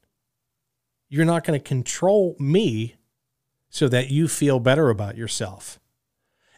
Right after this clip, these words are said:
And students that, uh, you know, uh, you,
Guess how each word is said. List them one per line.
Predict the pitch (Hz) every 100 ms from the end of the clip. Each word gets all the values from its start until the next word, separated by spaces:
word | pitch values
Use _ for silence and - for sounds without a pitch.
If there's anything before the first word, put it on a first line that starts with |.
| -
And | 135
students | - - 175 202 147 139 - - _ _ _ _ _ _ _
that, | 123 123 117 113
uh, | 120 113 110 120 - - _ _ 156
you | 180
know, | 131 165 127
uh, | 139 131 147 156 147 147
you, | 139 127